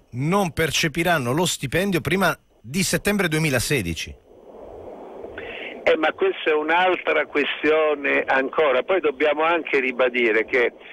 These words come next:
Speaker 2: con queste assunzioni scompariranno comunque le cosiddette supplenze annuali, gli incarichi annuali, e pertanto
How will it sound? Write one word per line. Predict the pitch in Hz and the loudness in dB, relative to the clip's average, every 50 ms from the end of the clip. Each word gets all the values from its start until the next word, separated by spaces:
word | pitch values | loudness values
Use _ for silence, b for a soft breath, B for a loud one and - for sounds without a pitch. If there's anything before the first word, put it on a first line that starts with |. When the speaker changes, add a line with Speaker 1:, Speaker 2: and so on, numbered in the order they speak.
| B B B B - - | B B B B -8 -4
Speaker 2:
con | - 131 131 | -2 -2 0
queste | - 151 165 151 - 147 135 | 0 0 -2 0 2 0 0
assunzioni | 120 - - 127 117 - 123 120 110 110 113 110 107 - - | 0 -2 -4 -6 -4 0 0 0 2 0 0 -4 -6 -8 -6
scompariranno | - - 165 165 156 139 - - 135 131 131 127 123 120 113 107 104 110 117 113 | -2 0 0 0 0 -2 -2 0 0 2 2 2 2 2 2 2 0 -2 -4 -4
comunque | - - 143 135 127 127 127 123 - - 135 135 135 127 B B B B B B B | -2 -2 0 0 2 0 0 -2 -2 0 0 2 2 0 B B B B B B B
le | - 123 123 117 | -2 -2 0 0
cosiddette | - 127 120 131 123 117 123 123 - - 120 110 | 0 0 0 0 0 2 0 0 2 0 -2 0
supplenze | - 123 104 - 127 117 117 113 - - 120 | -2 -2 -2 0 0 0 2 0 0 -2 -2
annuali, | 110 120 131 143 135 120 104 107 107 | 0 0 2 2 2 4 2 2 2
gli | 104 113 | 2 0
incarichi | 120 120 107 - - 127 123 123 113 117 104 - - | 0 0 -2 0 0 2 2 2 2 0 0 0 0
annuali, | 107 107 110 120 123 127 120 107 101 95 98 92 B B B B B B B - | 0 0 0 0 2 2 2 2 2 0 -2 -6 B B B B B B B -2
e | 156 139 - | -2 -2 0
pertanto | - 175 170 165 - - 175 165 156 143 127 117 110 101 - - 123 120 120 127 | 0 0 0 0 0 0 0 2 2 2 0 -2 -6 -8 -4 0 0 0 0 0